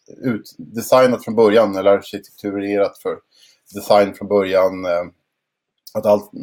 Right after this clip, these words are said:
data och A P I:er och såna saker ska vara öppna och, ja, att staten ska fungera som en plattform för att andra att bygga vidare på.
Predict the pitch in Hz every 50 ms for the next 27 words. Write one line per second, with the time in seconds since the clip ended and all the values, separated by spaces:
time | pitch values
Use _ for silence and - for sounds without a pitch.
0 | 73 73 - - 113 107 92 - - - 107 101 101 98 98 95 92 - 107 107
1 | - - 107 101 101 98 98 98 98 95 92 87 - _ - 95 98 95 - 92
2 | 90 - - - - 92 92 107 104 - - - - 135 139 143 147 143 135 131
3 | 120 113 107 - _ _ _ _ 80 78 - - _ _ _ _ _ _ _ _
4 | - 92 - - - 110 110 107 - 110 104 - - 101 - - 101 95 98 92
5 | - - 95 92 - - 107 - - - - - 95 92 90 90 - 87 90 87
6 | - - 92 95 - - 90 82 - _ 104 98 85 87 92 87 95 90 90 107
7 | 104 101 - 80 73 -